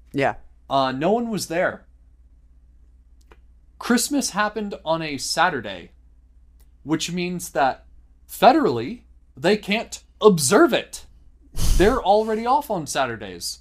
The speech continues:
Speaker 2: So where's their holiday? So they took Monday off to observe Christmas. It's like, bro, you got your day off. Saturday
Speaker 1: Yeah, what
Speaker 2: was
Speaker 1: do you
Speaker 2: Christmas. You... didn't work. What are you doing today?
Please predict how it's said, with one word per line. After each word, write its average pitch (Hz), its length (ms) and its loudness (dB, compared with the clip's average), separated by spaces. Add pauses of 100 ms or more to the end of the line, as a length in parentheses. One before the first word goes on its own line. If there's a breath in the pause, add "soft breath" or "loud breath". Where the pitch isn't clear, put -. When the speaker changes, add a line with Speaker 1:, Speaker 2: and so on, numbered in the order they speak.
(120)
Speaker 2:
So 226 180 -2
where's 233 320 -6
their 220 220 0
holiday? 110 600 -2 (1000)
So 190 260 0
they 180 180 0
took - 280 -8
Monday 185 460 0
off 104 420 -10 (280)
to 202 200 -4
observe 180 600 -2
Christmas. - 680 -10 (640)
It's 190 180 0
like, 214 220 2
bro, 214 260 2
you 170 220 -2
got 196 320 6
your 170 120 -2
day 139 180 -2
off. 90 360 -10 (220)
Saturday 226 320 4
Speaker 1:
Yeah, 170 140 6
what 156 100 0
Speaker 2:
was 170 80 -2
Speaker 1:
do 180 60 -6
you 190 60 -4
Speaker 2:
Christmas. - 460 -4
You... 202 140 2
didn't 226 300 -2
work. 220 420 0 (500)
What 175 160 2
are 262 60 8
you 277 120 8
doing 240 340 2
today? 220 560 6